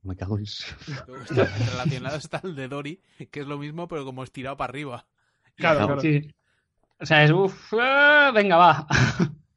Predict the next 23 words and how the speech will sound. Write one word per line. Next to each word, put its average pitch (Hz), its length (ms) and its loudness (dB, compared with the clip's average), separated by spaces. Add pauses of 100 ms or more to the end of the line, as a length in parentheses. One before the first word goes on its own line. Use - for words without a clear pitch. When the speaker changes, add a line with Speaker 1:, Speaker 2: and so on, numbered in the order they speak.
(220)
Speaker 3:
Para 160 240 6
terminar 165 340 2
el 196 100 2
podcast 156 380 -2
de 135 100 -4
hoy, 160 160 -2
Speaker 2:
Hola, 143 340 -8
el - 40 -10
Speaker 3:
ha 185 60 -2
Speaker 2:
de 196 60 0
Speaker 3:
entrado 175 180 0
Speaker 2:
Dory 165 60 0
Speaker 3:
una 156 100 4
Speaker 2:
vale 175 80 0
Speaker 3:
pregunta. - 240 -2
Speaker 2:
setenta 175 240 0
pavos. 143 400 -4 (920)
Speaker 3:
Sí, 175 140 -2
porque 135 200 -4
Speaker 1:
¿Qué? 104 60 -6
Speaker 3:
será, 131 760 0 (120)
será 143 180 -6
exclusivo 151 280 2